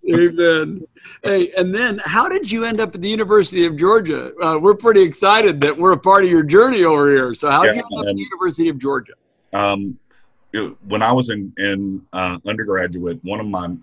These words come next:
Speaker 2: main, um, mentors is an incredible historian named Glenda Gilmore.
Speaker 1: Mm.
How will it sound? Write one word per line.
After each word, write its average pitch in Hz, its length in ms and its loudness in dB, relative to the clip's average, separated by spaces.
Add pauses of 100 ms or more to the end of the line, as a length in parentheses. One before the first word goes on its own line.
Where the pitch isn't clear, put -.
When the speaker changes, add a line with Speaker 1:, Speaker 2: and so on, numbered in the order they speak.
(120)
Speaker 2:
main, 107 640 -6 (320)
um, 87 360 -8 (160)
mentors 95 760 -8
is 85 240 -14 (140)
an 90 100 -10
incredible 95 800 -8
historian 92 560 -10
named 85 220 -10
Glenda 92 340 -10
Gilmore. 85 480 -12 (240)
Speaker 1:
Mm. 131 480 -8